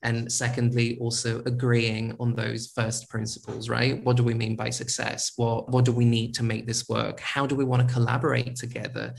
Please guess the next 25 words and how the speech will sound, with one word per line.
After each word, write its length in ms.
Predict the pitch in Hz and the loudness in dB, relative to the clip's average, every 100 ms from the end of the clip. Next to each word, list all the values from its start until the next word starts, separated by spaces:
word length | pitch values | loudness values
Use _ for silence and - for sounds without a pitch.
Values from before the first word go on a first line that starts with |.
| - - | -16 -12
Is 140 | - 123 | -4 -2
it, 180 | 117 117 | 0 2
is 80 | |
it 60 | 123 123 | 2 2
possible 560 | - 220 - 123 - | 0 2 2 0 -2
for 180 | 117 117 | -4 -6
us 200 | 113 120 | -4 -4
to 80 | - | -6
collaborate 500 | 120 120 120 120 117 | -4 -4 -2 -4 -4
together. 360 | 127 117 117 117 | -4 -4 -2 0
And 100 | 123 | 4
there 80 | 123 | 6
were 260 | 156 170 | 6 4
instances 580 | 127 123 120 120 117 113 | 2 0 0 0 -2 -6
in, 260 | 117 113 - - - - | -6 -6 -10 -16 -12 -4
in 60 | |
situations 680 | 123 127 123 120 170 170 127 | 0 0 0 2 2 2 0
where, 440 | 123 113 113 117 - | 0 -2 -2 -2 -2
you 100 | - | 2
know, 100 | 131 | 6
we 80 | 120 | 6
sort 200 | 123 131 | 6 4
of 80 | 123 | 4
realized, 680 | 123 120 117 117 117 117 - _ - | 4 6 4 2 0 -2 -10 _ -8
"Hmm, 300 | 139 120 | -2 -2